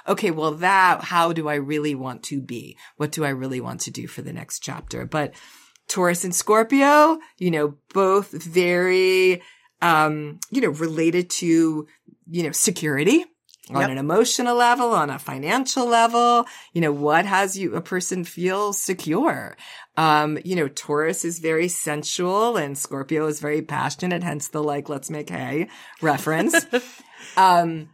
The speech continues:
Speaker 1: but I also think too, right, there is that needing to, ooh, Libra balance, right? Taurus is just, you know, and it's the moon in Taurus. So it feels good to just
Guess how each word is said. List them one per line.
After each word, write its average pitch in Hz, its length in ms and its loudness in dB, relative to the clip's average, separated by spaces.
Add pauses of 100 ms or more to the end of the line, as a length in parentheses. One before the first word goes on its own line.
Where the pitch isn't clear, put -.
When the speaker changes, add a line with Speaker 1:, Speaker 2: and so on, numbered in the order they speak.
(500)
Speaker 1:
but 254 160 6
I 220 120 8
also 220 280 4
think 196 280 0
too, 339 340 4
right, 180 300 2
there 190 200 2
is 185 320 2 (120)
that 165 600 4 (180)
needing 170 560 -2
to, 185 220 -4
ooh, 349 280 4 (180)
Libra 156 400 -4
balance, 202 840 0
right? 170 400 0
Taurus 202 520 -2
is 190 280 0
just, 175 440 -6
you 175 80 -6
know, 160 100 -2
and 156 120 -6
it's 151 120 -10
the 170 80 -6
moon 226 240 2
in 214 100 -2
Taurus. 135 340 -8
So 127 100 -6 (300)
it 220 200 6
feels 196 500 -2
good 254 380 -2
to 190 160 -4
just 185 300 -2